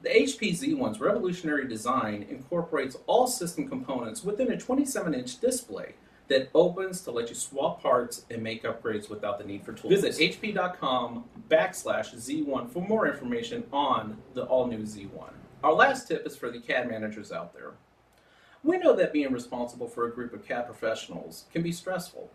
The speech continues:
and sometimes production schedules lead to high levels of tension in the cad department. We've learned that tensions can be relieved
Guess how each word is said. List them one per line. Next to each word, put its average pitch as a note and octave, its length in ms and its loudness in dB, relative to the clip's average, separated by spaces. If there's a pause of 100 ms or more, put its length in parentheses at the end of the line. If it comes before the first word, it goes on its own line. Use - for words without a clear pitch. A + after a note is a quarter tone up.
and F3+ 140 0
sometimes F#3+ 480 0
production D#3+ 580 -2
schedules G#2+ 640 -4
lead B2 160 -6
to A#2+ 80 -8
high D#3 180 0
levels E3+ 280 -2
of B2 100 -8
tension G#2+ 380 -10
in G2+ 80 -8
the G2+ 60 -12
cad A#2+ 260 -8
department. - 480 -12 (680)
We've D4 200 6
learned A#3 240 4
that D#3 80 -2
tensions A#3 400 0
can E3+ 140 -10
be C#3+ 40 -10
relieved B2+ 720 -6